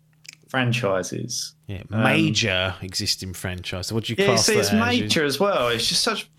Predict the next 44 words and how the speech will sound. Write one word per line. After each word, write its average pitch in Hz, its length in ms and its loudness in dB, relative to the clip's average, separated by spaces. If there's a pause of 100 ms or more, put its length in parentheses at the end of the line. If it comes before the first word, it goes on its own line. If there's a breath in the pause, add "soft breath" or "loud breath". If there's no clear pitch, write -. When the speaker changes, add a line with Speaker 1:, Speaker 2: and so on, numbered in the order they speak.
(120)
Speaker 1:
bullshit 180 600 0
wording. 113 840 0
So - 140 -16
they - 60 4
Speaker 2:
Yeah, 120 60 6
Speaker 1:
might 156 100 6
Speaker 2:
I 185 60 4
Speaker 1:
have 143 100 0
something 139 300 2
out 101 120 2
there, 101 240 2
but 110 160 -6
basically 131 440 0
don't 127 200 2
expect 117 480 -2
Speaker 2:
No. 135 120 4
Speaker 1:
anything 107 280 0
from - 140 -12
a 110 120 0
big 127 260 -2
games. 98 460 -2
Speaker 2:
Well, 147 80 -4
they 240 80 2
haven't 320 160 2
said 285 260 2
anything, 147 400 2
so 139 120 2
I 170 60 2
don't, 208 220 0
I 160 80 2
don't 240 100 0
expect 147 460 0
anything. 104 480 0
But 127 340 0
it'll 156 140 2
be 180 140 2
interesting 180 420 0
if - 80 -4
we 156 80 2
get 151 220 0
to, 151 140 0
like, 139 340 0
this 139 200 0
time 123 480 0